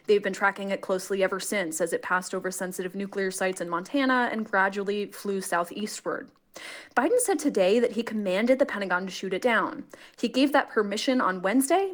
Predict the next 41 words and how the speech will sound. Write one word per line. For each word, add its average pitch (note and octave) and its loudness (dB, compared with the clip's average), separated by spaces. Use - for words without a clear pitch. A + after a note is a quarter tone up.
but - 4
he B3+ 2
asked A3+ 0
to F4+ 4
wait G3+ 0
until F#3+ -4
it F#3 -2
was F#3+ -8
safe, - 0
as G#3 2
in G#3 -4
not A3 4
over C4 6
land F#3+ -2
where F#3+ 0
debris G3 -6
might F3+ -4
fall F3 -4
on F3 -6
civilians. F3+ -6
The D#4 8
other D#4 4
reason C#4 4
is A#3+ 0
that C#4 4
they E4 2
say E4 2
they G#4+ 8
believe C4 2
that A#3+ 4
China's E4+ 0
really C#4+ 4
not G3+ 2
getting G#3 -2
that F#3+ 0
much G3 -6
sensitive F#3+ -4
intelligence F#3+ -2
through B3 0
this G#3+ -4
balloon, G#3+ -2